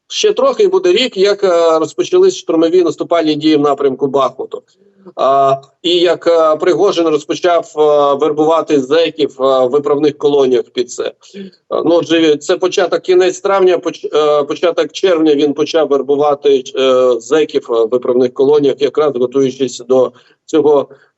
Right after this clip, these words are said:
е, ш-, масштабного штурму Бахмуту. А, отже,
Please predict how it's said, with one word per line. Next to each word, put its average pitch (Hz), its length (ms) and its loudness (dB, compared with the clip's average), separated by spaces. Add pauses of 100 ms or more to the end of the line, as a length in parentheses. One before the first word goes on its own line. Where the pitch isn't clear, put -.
е, 127 360 2
ш-, - 220 -10
масштабного 143 560 0
штурму 139 400 0
Бахмуту. 127 600 -4 (680)
А, 147 280 0 (100)
отже, 165 600 0